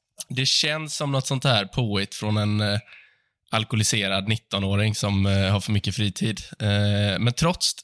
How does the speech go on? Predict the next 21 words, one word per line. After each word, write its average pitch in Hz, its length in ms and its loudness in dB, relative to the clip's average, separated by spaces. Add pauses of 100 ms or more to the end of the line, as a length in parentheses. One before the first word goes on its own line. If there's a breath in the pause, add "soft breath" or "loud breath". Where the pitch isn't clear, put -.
att 147 140 0
jag 151 80 -2
inte 127 100 -2
har 120 60 0
provat 110 280 0
den, 107 220 2
trots 120 200 -2
att 107 100 -2
jag 110 100 0
är 104 60 -2
lite 110 340 -2
skeptisk, - 460 -4
så 117 80 -4
är 110 40 0
jag 95 120 -4
fan 101 260 -2
mer 101 160 0
varmbåge 98 540 0
än 104 260 -4
champagne, 92 400 -4
alltså. - 180 -6